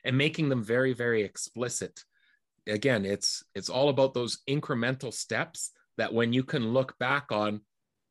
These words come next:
they start to look like giant leaps forward, uh, for us. So I, I think that traction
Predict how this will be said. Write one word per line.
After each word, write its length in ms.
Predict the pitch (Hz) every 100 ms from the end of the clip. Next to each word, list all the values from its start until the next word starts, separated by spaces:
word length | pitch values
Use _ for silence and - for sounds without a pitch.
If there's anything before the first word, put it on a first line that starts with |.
| 90 92
they 160 | 95 101
start 380 | - - 139 -
to 80 | 127
look 260 | 113 -
like 180 | 107 101 _ _ _ _ _ _ _
giant 380 | 123 120 120 -
leaps 280 | 113 107 -
forward, 520 | - 107 98 87 - _ _ _ _ _ _ 95
uh, 160 | 92
for 260 | - 110 98
us. 120 | 92
So 260 | - 107 113
I, 180 | 127 - -
I 80 | 110
think 320 | - 185 180
that 240 | 151 135 _ _ _ _ _ _ -
traction 680 | - 151 165 - 107 117